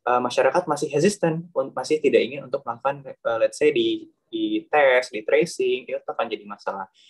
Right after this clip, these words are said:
Ditambah dengan tadi kita udah mendapatkan nih gambaran di lapangan, tadi langsung ada drive-thru, eh, vaksin, ada juga langsung telemedicine dari I C S, telemedicine, bahkan sampai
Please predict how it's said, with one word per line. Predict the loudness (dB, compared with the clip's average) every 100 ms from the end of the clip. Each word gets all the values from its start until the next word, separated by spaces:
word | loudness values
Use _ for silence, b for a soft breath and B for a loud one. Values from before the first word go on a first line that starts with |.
| b -6
Ditambah | -2 0 2
dengan | 2 0
tadi | 0
kita | 2 2
udah | 6
mendapatkan | 6 6 0 -2
nih | -2 0 0
gambaran | 4 4 2
di | 0
lapangan, | 0 -2 -4 -6
tadi | -6
langsung | -4 -4 -2
ada | -2
drive-thru, | 0 0 0 _ -2 2 4 4 4
eh, | 4 0
vaksin, | 0 -4 -4 -6 -2 -2 -4
ada | -6 -6
juga | -2 0 0
langsung | -4
telemedicine | 0 0 0 -2 -4 -6
dari | -2 0 0 -2
I |
C | 2 4
S, | 4 2 0 -12 _ _ 0
telemedicine, | 2 2 2 0 0 0
bahkan | 0 0 -2
sampai | -2 2 0